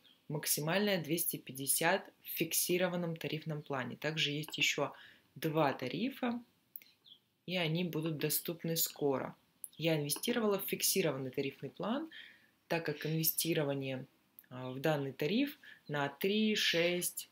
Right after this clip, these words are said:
десять, тринадцать дней, девять. Очень удобно. Инвестировать можете на любой срок, на короткий период и на более длительный.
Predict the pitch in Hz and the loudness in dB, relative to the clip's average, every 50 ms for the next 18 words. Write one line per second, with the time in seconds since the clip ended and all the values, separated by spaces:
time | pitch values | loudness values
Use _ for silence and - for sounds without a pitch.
0 | _ _ 147 135 135 143 160 175 180 175 170 - - 160 156 - - 156 143 139 | _ _ -8 -6 -4 -2 2 4 4 4 4 2 0 -2 -4 -2 -2 -2 0 0
1 | 139 143 147 156 160 160 - - 175 139 135 135 139 139 135 131 131 131 - - | 0 0 0 0 0 0 0 -4 -4 -6 -4 -6 -6 -6 -6 -6 -6 -4 -2 0
2 | 143 151 165 165 165 147 143 139 - - - - - - _ - - - _ _ | 2 4 4 4 2 0 -2 -4 -4 -6 -6 -14 -20 -20 _ -20 -20 -20 _ _
3 | _ _ _ - 156 180 202 208 - - 190 185 180 185 - - 160 139 151 151 | _ _ _ -2 2 2 6 6 6 4 4 0 -4 -6 -8 -10 -6 0 2 2
4 | 143 131 131 123 123 - - _ _ _ _ _ _ _ _ _ 147 151 147 143 | 2 2 0 -6 -12 -14 -18 _ _ _ _ _ _ _ _ _ -4 -2 -2 -2
5 | - - - 208 208 208 196 185 - 151 160 170 165 - - 147 147 147 147 143 | -2 2 2 2 4 4 2 0 -2 -2 -2 -2 -2 -4 -6 -4 -2 -2 -2 0
6 | 143 147 147 147 - - 135 135 131 - - - 131 - - 131 131 147 165 185 | 2 2 2 2 0 -2 -4 -4 -6 -8 -10 -14 -12 -10 -8 -4 0 2 2 2
7 | 190 - - 170 160 - 160 151 151 147 147 147 - - - - - - - _ | 2 -2 -8 -10 -6 -6 -6 -4 -2 -4 -4 -6 -10 -16 -20 -20 -20 -20 -20 _
8 | _ _ _ _ _ _ _ _ _ _ - - 156 165 185 180 165 147 143 147 | _ _ _ _ _ _ _ _ _ _ -14 -8 -6 -4 -2 -2 0 0 0 0
9 | 151 151 156 156 - - 135 143 156 160 156 151 143 143 147 156 160 160 - - | 0 0 -2 -6 -10 -4 0 0 2 2 2 0 0 0 0 0 0 2 0 -2
10 | 131 123 120 117 - | -2 -6 -8 -10 -14